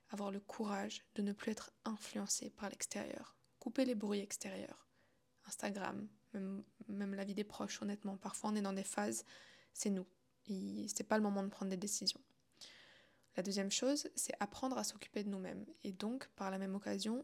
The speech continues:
découvrir la façon dont on aime ou on souhaite être traité. La façon dont on aime ou on souhaite recevoir de l'amour. Parce que quand on va s'occuper de nous-mêmes, en fait, on va se donner de l'amour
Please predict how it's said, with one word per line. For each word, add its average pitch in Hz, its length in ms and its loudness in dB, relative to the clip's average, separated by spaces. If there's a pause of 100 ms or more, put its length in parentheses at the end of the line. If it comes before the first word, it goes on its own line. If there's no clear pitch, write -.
(120)
découvrir 233 720 0
la 196 120 -4
façon 208 380 -2
dont 208 280 -4
on 202 180 0
aime 240 260 2 (140)
ou 202 100 -2
on 190 80 -4
souhaite - 400 0 (100)
être 208 260 0
traité. - 380 -6 (640)
La 202 100 -2
façon 202 380 0
dont 214 220 -2
on 180 200 -4
aime 233 220 2 (120)
ou 196 80 -2
on 190 80 -4
souhaite 214 360 0
recevoir 214 480 -2
de 208 80 -2
l'amour. 190 460 -4 (540)
Parce 196 180 0
que 190 400 -2 (600)
quand - 240 -6
on 208 60 0
va 196 160 2
s'occuper - 420 -2
de 196 60 0
nous-mêmes, 202 380 2
en 190 60 -6
fait, 226 260 -2
on 208 40 -2
va 190 120 2
se 202 160 -2
donner 214 320 2
de 208 80 2
l'amour 202 460 2